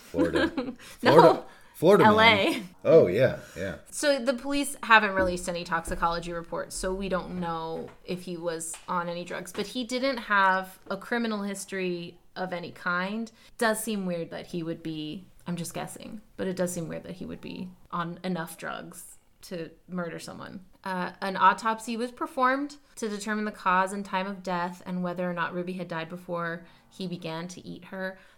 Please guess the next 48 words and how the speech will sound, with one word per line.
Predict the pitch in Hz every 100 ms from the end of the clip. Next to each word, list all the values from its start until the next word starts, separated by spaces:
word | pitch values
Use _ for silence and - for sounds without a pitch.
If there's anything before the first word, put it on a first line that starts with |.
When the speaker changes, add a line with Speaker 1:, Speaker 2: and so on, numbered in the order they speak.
| -
Speaker 2:
The | 196
results | 185 185 196 214
of | 214
the | -
autopsy | 190 185 185 180 190 180 180
haven't | - - 175 185 185
been | 185 175
released, | 170 165 185 233 240 - - -
but | 208 202 - - - - _ -
the | 180 175 175 -
murder | 185 196 214 208
weapons | 190 180 185 180
were | 185
determined | 175 175 180 175 175
to |
be | 175 170
a | 175
knife | 165 160 160 -
and | 175
an | 165
ice | 165 165
pick. | - 175 - - - -
And | 170 175
I | 180 226
want | 277 330
to | 254
know | 180 170 165 214 - _ _ _ -
why | 214 185 190 214
people | 214 196 190 202
still | 202 - 180 180
have | 185 180
ice | 175 185 -
picks. | - - - -
Speaker 1:
Where | 80 107 113
do | 113
you | 110 98
get | 95
an | 95
ice | 85 76 -
pick? | - 71 208
Speaker 2:
Where | 220 226
do | 233
you | 214
get | 196 180
an | 175
ice | 170 175 180
pick? | 190 180
And, | 190